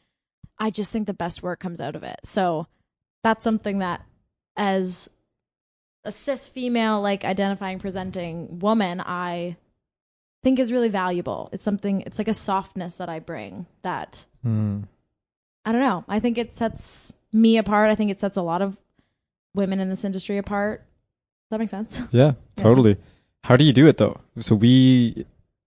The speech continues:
Speaker 2: one of the previous episodes, we were talking about how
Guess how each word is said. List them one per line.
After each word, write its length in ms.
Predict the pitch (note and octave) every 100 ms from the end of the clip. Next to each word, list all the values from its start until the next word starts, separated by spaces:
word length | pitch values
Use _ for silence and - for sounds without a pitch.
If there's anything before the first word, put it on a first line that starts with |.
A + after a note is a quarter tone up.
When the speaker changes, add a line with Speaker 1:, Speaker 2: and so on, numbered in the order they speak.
| _ _ -
Speaker 2:
one 260 | C#3 B2+
of 60 | A#2+
the 220 | A#2 A2+
previous 420 | - B2 A2 A2
episodes, 640 | A#2 A2 A2 G#2+ G2+ F#2+ - _ _ _ _
we 80 | -
were 40 | A2
talking 320 | A2 A2 A2+
about 320 | G#2 G#2+ G2+
how 420 | G2+ G2 F#2+ F#2+